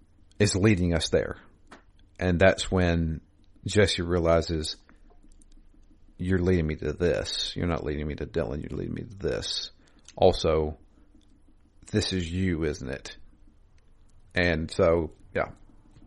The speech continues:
Polaris is basically projecting itself to Jesse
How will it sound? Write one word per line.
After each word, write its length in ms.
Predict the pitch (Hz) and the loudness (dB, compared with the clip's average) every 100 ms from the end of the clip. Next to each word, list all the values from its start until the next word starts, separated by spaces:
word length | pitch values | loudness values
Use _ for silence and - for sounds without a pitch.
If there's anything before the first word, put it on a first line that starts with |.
| - - | -20 -6
Polaris 480 | - 95 95 92 - | 2 6 6 6 0
is 100 | 90 | 0
basically 480 | 98 90 92 92 90 | 2 2 -2 -4 -4
projecting 1000 | - 90 85 101 95 - 107 104 107 - - - - 117 | -4 -6 0 2 2 2 0 0 -2 -10 -20 -20 -4 -2
itself 640 | - - 113 117 113 - | -2 0 2 2 2 -6
to 180 | - 117 | -6 -4
Jesse 560 | 104 113 107 127 123 | 2 2 2 -2 -4